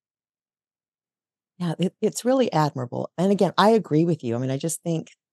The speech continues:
the expectations are so unrealistic. Um, and I think too, and I, and I don't know, I would love to hear your opinion about this, but I also think there's something to the fact that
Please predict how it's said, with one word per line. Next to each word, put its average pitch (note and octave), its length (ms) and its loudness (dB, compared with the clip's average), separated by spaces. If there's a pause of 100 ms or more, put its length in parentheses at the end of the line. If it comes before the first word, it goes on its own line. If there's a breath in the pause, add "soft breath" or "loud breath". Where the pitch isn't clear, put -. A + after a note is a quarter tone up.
(240)
the - 160 -2
expectations E3 1000 -2
are C3 120 -2
so D#3 300 -2
unrealistic. B2+ 960 -4 (580)
Um, A#2 460 -4 (300)
and F#3 100 4
I A3 80 6
think A3+ 260 -2
too, D#4+ 260 0
and F#3 100 2
I, - 100 -4
and F3 160 -2
I E3+ 100 -2
don't D#3+ 140 -2
know, C3+ 80 -6
I C#3 80 -4
would B2+ 220 -8
love E3 160 0
to D3 80 -6
hear C3+ 120 -2
your B2+ 140 -6
opinion F#3 320 -2
about B2+ 240 -6
this, - 140 -10
but G3 120 -4
I G#3+ 60 0
also E4+ 380 -4
think G#3 420 -4 (500)
there's A3 240 2
something C#4+ 440 -4
to C#4 100 -4
the A#3+ 100 0
fact F3 380 -2
that D#3+ 240 -2